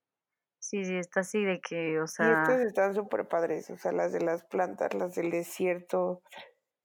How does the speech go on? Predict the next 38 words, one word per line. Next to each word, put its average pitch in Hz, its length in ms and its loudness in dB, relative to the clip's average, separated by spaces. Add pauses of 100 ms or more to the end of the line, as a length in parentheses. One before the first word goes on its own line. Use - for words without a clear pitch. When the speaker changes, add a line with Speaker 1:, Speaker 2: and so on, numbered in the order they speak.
(560)
Speaker 2:
O 196 40 -12
sea, 254 100 6
hay 262 80 4
cosas 285 260 2
Speaker 1:
Sí. 185 60 0
Speaker 2:
que 220 120 -2
ni 202 140 -2
siquiera 202 380 2
dices 208 380 0
que 190 440 4
es, 185 240 -6
o 180 120 -2
sea, 175 180 0
que 185 140 -2
yo 185 120 2
diría 190 320 2
como, 196 220 0
"Ay, 208 200 2
es 226 140 0
un 247 180 0
hongo", 190 580 2 (500)
y 196 140 2
es 233 80 6
así 254 120 8
Speaker 1:
Ajá. 269 60 10
<laughs> - 220 4
Speaker 2:
como 370 160 8
una 180 140 4 (100)
piedra, 190 560 0
o - 300 -6 (260)
Speaker 1:
Sí, 208 300 -2
sí, 196 180 -2
sí. 185 320 -4 (1900)
Sí, 196 240 -2
súper 175 360 0
extraño. 170 600 0
Y 190 300 -4
estaba 196 480 0